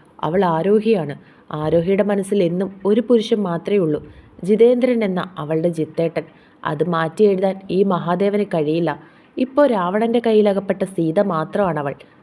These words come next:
രാമനെ കാത്തിരിക്കുന്ന സീത." രാമനെ മറന്നിട്ട് സീത എങ്ങനെ രാവണനെ സ്നേഹിക്കും?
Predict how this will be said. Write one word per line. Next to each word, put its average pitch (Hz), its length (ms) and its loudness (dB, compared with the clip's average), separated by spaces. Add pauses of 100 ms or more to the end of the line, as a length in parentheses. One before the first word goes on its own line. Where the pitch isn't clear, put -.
(140)
രാമനെ 170 420 -2
കാത്തിരിക്കുന്ന 175 640 -4
സീത." 147 300 -4 (560)
രാമനെ 165 500 0
മറന്നിട്ട് 208 440 0 (140)
സീത 311 320 0
എങ്ങനെ 214 400 0
രാവണനെ 190 580 -2
സ്നേഹിക്കും? 214 480 -2